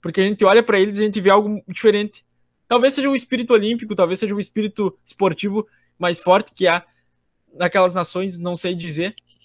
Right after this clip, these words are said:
Mas no caso do Uruguai, a gente sabe que vem de uma época pré-Copa do Mundo, é, com dois títulos olímpicos,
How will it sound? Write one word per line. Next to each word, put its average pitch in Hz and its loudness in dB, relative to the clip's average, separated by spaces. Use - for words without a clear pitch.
Mas 190 0
no 214 -4
caso 208 0
do 190 -6
Uruguai, 190 0
a - -4
gente 202 -8
sabe 190 -2
que 214 -4
vem 180 -8
de 185 -6
uma 190 2
época 208 2
pré-Copa 240 0
do 214 0
Mundo, 226 -8
é, 190 0
com 220 -4
dois 208 2
títulos 208 -6
olímpicos, 196 -6